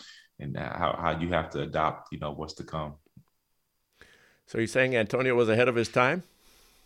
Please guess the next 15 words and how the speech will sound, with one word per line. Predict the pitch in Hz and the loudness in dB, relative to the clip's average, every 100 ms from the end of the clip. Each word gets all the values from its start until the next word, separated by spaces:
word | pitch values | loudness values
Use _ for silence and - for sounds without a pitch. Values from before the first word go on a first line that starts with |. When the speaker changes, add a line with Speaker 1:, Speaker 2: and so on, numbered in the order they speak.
| _ _ _ _ _ | _ _ _ _ _
Speaker 1:
Yes, | - 113 95 | 0 0 0
he's | 98 90 | -4 0
definitely | 101 117 104 98 | 2 2 0 -2
ahead | 101 95 | 0 0
of | 92 | -2
his | 87 | -4
time. | 85 73 71 71 | -2 -2 -2 -6
There's | 71 80 - | -10 -12 -8
things | 85 82 85 | -4 -4 -4
that | |
he's | 90 87 | -8 -6
do-, | 82 82 - | -6 -6 -6
he's | 90 85 | -8 -4
doing | 85 90 87 | -2 0 0
that, | 82 76 | -2 -4